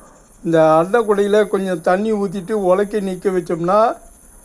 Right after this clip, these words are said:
கிரகணம் பிடிச்சதுன்னா அது அப்படியே நிக்கும். உலக்கை சாதாரணமா நிக்காது. அது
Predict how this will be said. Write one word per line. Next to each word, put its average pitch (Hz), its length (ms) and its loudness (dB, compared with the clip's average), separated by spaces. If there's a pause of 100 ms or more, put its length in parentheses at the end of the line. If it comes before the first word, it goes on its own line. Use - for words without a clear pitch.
(280)
கிரகணம் 196 560 0
பிடிச்சதுன்னா 196 480 -2
அது 185 220 2
அப்படியே 196 380 2
நிக்கும். 202 460 0 (1000)
உலக்கை 214 380 0
சாதாரணமா 202 520 0
நிக்காது. 185 560 0 (1040)
அது 170 340 -4